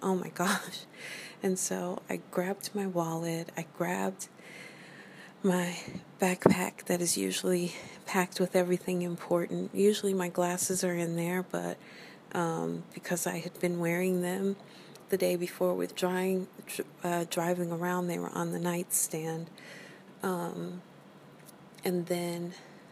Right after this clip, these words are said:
um, my daughter, she was, like, dressed in two seconds, and, uh, I grabbed my car keys. I remember, like, "I'm gonna grab my car keys."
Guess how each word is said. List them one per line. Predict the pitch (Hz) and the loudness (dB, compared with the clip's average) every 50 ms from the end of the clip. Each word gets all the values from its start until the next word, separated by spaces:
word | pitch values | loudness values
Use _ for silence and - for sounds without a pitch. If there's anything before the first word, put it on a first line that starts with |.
| - - - | -20 -10 -4
um, | - 180 170 165 170 170 170 170 180 - - | -2 -2 -2 -2 -2 -4 -6 -8 -8 -8 -6
my | 180 175 170 | -2 -2 0
daughter, | 165 165 175 170 175 180 180 180 180 175 170 | 2 2 2 2 2 2 2 0 0 -2 -4
she | - - 180 175 | -2 0 0 0
was, | 170 170 - - | 0 0 -2 -4
like, | 180 180 - - - | -4 -6 -8 -8 -4
dressed | - 180 180 175 175 - - - | 0 0 0 0 0 -4 -4 -2
in | 185 175 | -4 -4
two | - - - 180 170 | -2 -2 -2 -2 -2
seconds, | - - 175 175 - - 180 185 - - - - - - - - - - - - - - - - - - - - | -2 -2 -2 -4 -4 -4 -4 -2 -2 -4 -4 -8 -10 -10 -12 -14 -14 -14 -14 -16 -16 -18 -18 -20 -20 -18 -10 -6
and, | - 170 170 170 170 170 170 - - 170 - - - - - - - - - - - - - - - - - - - - | -4 -2 0 0 -2 -2 -2 -4 -4 -6 -8 -10 -16 -20 -20 -20 -20 -20 -20 -20 -20 -20 -20 -20 -20 -20 -20 -20 -10 -4
uh, | - 175 170 165 160 165 170 165 160 - - - - - | -2 0 0 0 0 -2 -4 -4 -4 -8 -10 -8 -4 -2
I | 170 | -2
grabbed | 165 160 - 175 165 170 170 - - | -2 0 0 0 0 0 -2 -2 -2
my | 185 180 175 | -2 -2 -2
car | 180 - - - 180 170 170 170 - | -4 -6 -4 -2 0 0 0 -2 -6
keys. | - - 165 165 165 165 - 170 | -6 -4 -2 -2 -2 -4 -4 -4
I | |
remember, | 165 165 165 165 170 170 175 170 165 170 170 | -4 -4 -4 -2 0 0 0 -2 -2 -2 -4
like, | 170 165 160 160 - - | -4 -6 -8 -6 -4 -2
"I'm | 180 170 165 | -2 0 0
gonna | 175 170 170 | 0 -2 -2
grab | 170 - 160 170 - | -4 -4 -6 -4 -4
my | - 170 160 | -4 -4 -6
car | 160 - - 175 165 | -6 -6 -8 -8 -8
keys." | - - - 185 - 180 175 - | -8 -8 -10 -8 -6 -6 -6 -6